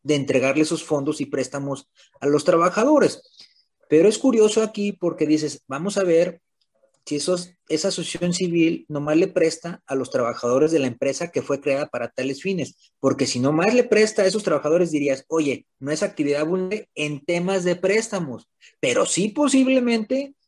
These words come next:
actividad vulnerable en administración y manejo de recursos". Y dices, "Ah, caray, entonces me salvé de una, pero me metí a otra". Y todo este tipo de acciones que han sido materia de que para que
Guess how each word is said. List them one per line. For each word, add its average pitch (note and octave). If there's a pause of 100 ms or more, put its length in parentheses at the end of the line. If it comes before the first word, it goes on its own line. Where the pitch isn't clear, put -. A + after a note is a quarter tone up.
(140)
actividad C#3
vulnerable G3 (120)
en D3+
administración D3
y A3+
manejo E3+
de D#3+
recursos". F3+ (1080)
Y D#3
dices, D3
"Ah, C#3
caray, D#3+
entonces D3+
me E3
salvé D3+
de A3
una, A#3
pero E3
me C3+
metí B2+
a B2
otra". G#2+ (460)
Y E3
todo D4
este D4+
tipo B3+
de A3+
acciones F3
que C#3
han D#3+
sido F#3
materia D3+ (440)
de A2+
que - (140)
para A#2+
que C3